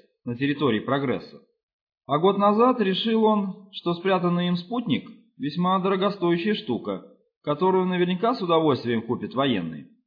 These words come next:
Ну и собрался за ней на свою голову. Да только не шибко удачно. Влетел в засаду и из уважаемого и опытного ходока превратился в бесправного раба, говорящую и дышащую вещь.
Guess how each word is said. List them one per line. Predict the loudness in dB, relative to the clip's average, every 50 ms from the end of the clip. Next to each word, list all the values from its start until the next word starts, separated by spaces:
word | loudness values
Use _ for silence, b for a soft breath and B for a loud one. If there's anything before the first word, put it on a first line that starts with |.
| _ _ _ _ _ _ -14
Ну | -6 -2 0 2 2
и | 2
собрался | 2 2 4 6 4 4 4 2 -2
за | -2 0 0
ней | 2 2 0 0
на | 0
свою | -2 -2 -2 0 0 2
голову. | 2 2 4 4 2 0 -2 -6 -6 -10 -18 -20 _ _ _ _ _ _ _ _ _ _
Да | -4 0
только | 2 2 2 4 2 2
не | 2 0
шибко | 0 0 -2 0 2 2
удачно. | 2 2 2 0 -2 -2 -6 -10 -10 -12 -14 -20 _ _ _ _ _ _ _ _ _ _
Влетел | -4 -4 -2 0 2 0 2
в | 2
засаду | 2 0 2 2 2 2 4 4 2 2 2 0 -4 -8 -18 -20 -12
и | -6 -4 0 2 2
из | 2 2 0 -4
уважаемого | -6 -2 2 2 2 4 4 2 2 4 2 2 0 0 0 0
и | 2
опытного | 4 2 2 2 -2 -4 -4 -4 -4 -4
ходока | -4 -2 -2 -2 -2 0 0 0 0 0 0 -4 -10 -16 -10 -6
превратился | -4 -2 0 0 0 0 0 -2 0 -2
в | -4 -4
бесправного | -4 -6 -6 -2 0 0 2 2 0 0 0 2
раба, | 0 0 0 -2 -4 -4 -4 -8 -12 -20 _ _ _ _ _
говорящую | -6 -4 0 2 2 4 4 2 2 0 0 0 0 0 0 0
и | -2
дышащую | 0 0 -2 -2 -4 -8 -8 -4 -2 0 0 0
вещь. | 0 -2 -4 -4 -8 -14 -18